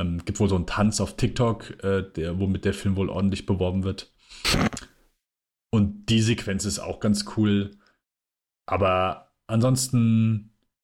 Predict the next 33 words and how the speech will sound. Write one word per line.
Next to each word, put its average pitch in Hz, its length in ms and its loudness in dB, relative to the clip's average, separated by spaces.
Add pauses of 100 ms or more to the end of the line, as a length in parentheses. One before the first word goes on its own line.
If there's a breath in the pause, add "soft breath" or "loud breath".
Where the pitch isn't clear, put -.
(240)
bleibt, 92 380 0
glaub 90 160 0
ich, 87 80 -4
so 95 100 -2
ein 82 140 -4
bisschen 95 280 -2
was 80 140 -2
auf 73 140 -8
der 85 100 -6
Strecke. - 240 -6
Nichtsdestotrotz 127 800 0
ist - 140 -2
es 104 80 0
ein 101 60 2
sehr 107 100 4
unterhaltsames 98 480 -2
Ding 147 380 0 (400)
und, 98 480 2
äh, 92 420 -4
macht 92 500 -4
definitiv 92 720 -4 (640)
Spaß - 640 -2
im 92 100 -4
Kino. 87 320 -2
Hat 87 140 -6
eine 73 80 -2
ordentliche 101 300 2
Laufzeit, 101 680 0 (200)
geht - 360 -4 (520)
knapp - 260 -4
über 92 200 -4
anderthalb 92 340 -2
Stunden. 98 600 -2